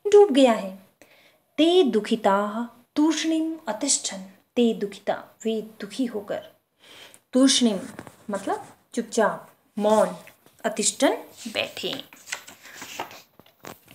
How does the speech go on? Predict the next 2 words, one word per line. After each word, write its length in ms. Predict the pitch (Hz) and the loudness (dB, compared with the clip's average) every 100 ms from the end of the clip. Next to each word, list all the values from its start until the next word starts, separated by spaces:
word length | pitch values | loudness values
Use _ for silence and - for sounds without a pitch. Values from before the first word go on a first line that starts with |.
| - - _ _ _ _ _ _ _ _ _ _ _ _ _ _ _ _ _ _ 262 | -20 -20 _ _ _ _ _ _ _ _ _ _ _ _ _ _ _ _ _ _ 2
तदा 520 | 247 277 320 339 - | 6 6 6 6 4
कश्चित् 520 | 196 - - 311 320 | 4 2 2 0 0